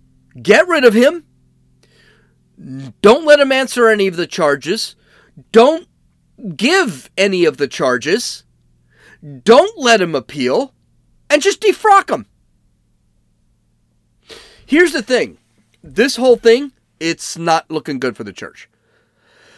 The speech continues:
<coughs> Catholic Church. I'm a Catholic, if you don't know. This is why this story I, I couldn't let go. And I did some research on yesterday to figure out what the hell was going on here.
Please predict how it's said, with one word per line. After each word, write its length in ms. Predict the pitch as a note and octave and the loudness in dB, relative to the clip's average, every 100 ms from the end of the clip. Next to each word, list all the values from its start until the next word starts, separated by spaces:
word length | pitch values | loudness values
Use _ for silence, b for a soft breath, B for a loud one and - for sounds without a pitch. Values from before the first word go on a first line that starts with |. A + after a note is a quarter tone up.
| b b _ _ | b b _ _
<coughs> 1040 | - - - - E4 - _ - - F3+ | 0 0 -2 -4 -4 -6 _ -8 -4 -4
Catholic 360 | - G3 - B2+ | 0 0 0 -6
Church. 260 | B2 F#2+ - | -12 -14 -6
I'm 220 | D#3 G3 | -2 -2
a 40 | F#3 | -4
Catholic, 440 | F3 D#3 B2+ A2 | -4 -4 -6 -12
if 80 | C3 | -10
you 80 | C3 | -8
don't 200 | B2 B2 | -8 -8
know. 180 | G2+ | -12
This 260 | E2 D3 - | -8 -6 -6
is 160 | F3 E3 | -10 -2
why 260 | E3+ D#3+ | 0 0
this 180 | C#3 C#3 | -2 -6
story 360 | - C#3+ C3 A#2 | -8 -6 -4 -6
I, 100 | A#2+ - | -8 -12
I 120 | A#2+ | -14
couldn't 320 | - A#2 G2+ | -12 -14 -14
let 160 | G2 - | -16 -16
go. 220 | E2 - _ _ B B B B B B B _ _ _ _ _ - F#3 | -18 -20 _ _ B B B B B B B _ _ _ _ _ -8 -2
And 140 | F3+ | 2
I 180 | G3 A3 | 2 2
did 340 | D3 E3+ F3 | 0 0 0
some 220 | - D3+ | -2 -6
research 680 | D3 C#3+ - A#2+ - - - _ _ | -4 -4 -4 -4 -6 -14 -18 _ _
on 360 | C3+ B2 A2+ G#2+ - | -4 -4 -6 -12 -10
yesterday 600 | C3 B2 - A2 F#2 - C#3+ | -6 -6 -8 -12 -12 -14 -16
to 60 | |
figure 280 | - C3+ C3+ | -10 -4 -4
out 160 | A#2 F#2+ | -4 -10
what 400 | A2 B2 C#3+ - | -8 -4 -4 -6
the 100 | A#2 | -10
hell 260 | A#2+ A2+ | -8 -8
was 160 | G2+ - | -10 -14
going 260 | G#2+ G2 | -16 -14
on 200 | G2 F#2 | -14 -16
here. 240 | G2 - | -18 -20